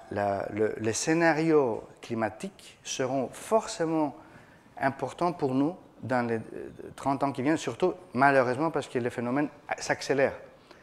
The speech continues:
Si on était dans la grand-, dans l'ancienne temporalité,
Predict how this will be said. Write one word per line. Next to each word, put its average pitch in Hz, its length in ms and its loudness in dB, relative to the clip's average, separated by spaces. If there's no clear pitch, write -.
Si - 160 2
on 180 80 4
était 170 180 4
dans 156 160 6
la 131 120 2
grand-, 147 260 4
dans 120 160 0
l'ancienne 147 640 -2
temporalité, 120 800 2